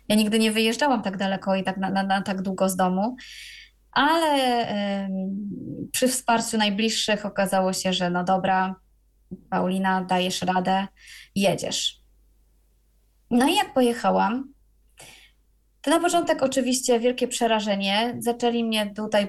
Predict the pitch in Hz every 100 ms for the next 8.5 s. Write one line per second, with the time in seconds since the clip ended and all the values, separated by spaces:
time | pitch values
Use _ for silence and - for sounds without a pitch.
0 | - 208 196 202 190 185 185 247 269 294
1 | 294 285 226 196 185 202 269 285 294 285
2 | 285 226 - 196 190 247 269 330 302 247
3 | 208 214 - 196 190 240 277 320 302 214
4 | 214 208 202 196 196 196 190 190 240 277
5 | - - - - _ 285 285 285 269 208
6 | 202 277 285 - 240 285 277 196 - 254
7 | 240 233 196 202 240 254 285 214 - -
8 | 349 415 403 - -